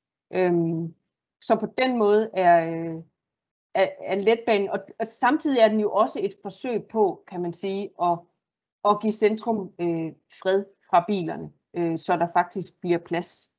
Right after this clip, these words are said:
til mennesker og kultur imellem bygningerne.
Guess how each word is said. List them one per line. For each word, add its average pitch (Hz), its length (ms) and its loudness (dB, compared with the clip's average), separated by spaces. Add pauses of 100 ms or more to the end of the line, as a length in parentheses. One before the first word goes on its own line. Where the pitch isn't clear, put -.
(100)
til 180 120 2
mennesker 175 420 -2 (240)
og 175 180 -2
kultur 175 600 -2 (300)
imellem 170 440 0
bygningerne. 156 520 -6